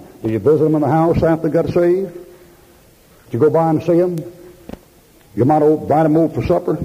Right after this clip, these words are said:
You know, you, you know, some of you saved people been saved for years and years and years and don't win the souls to Christ and have a hard time witnessing. You know one ministry you could do that you're not doing?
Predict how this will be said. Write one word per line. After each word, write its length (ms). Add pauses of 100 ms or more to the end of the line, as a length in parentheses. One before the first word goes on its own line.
(1900)
You 140
know, 180
you, 160
you 120
know, 260
some 180
of 80
you 120
saved 300
people 240
been 120
saved 300
for 100
years 400
and 80
years 320
and 100
years 400 (320)
and 240
don't 220
win 220
the 60
souls 340
to 80
Christ 540
and 280 (260)
have 160
a 80
hard 300
time 240
witnessing. 640 (260)
You 140
know 80
one 260
ministry 380
you 100
could 220
do 280
that 40
you're 140
not 220
doing? 400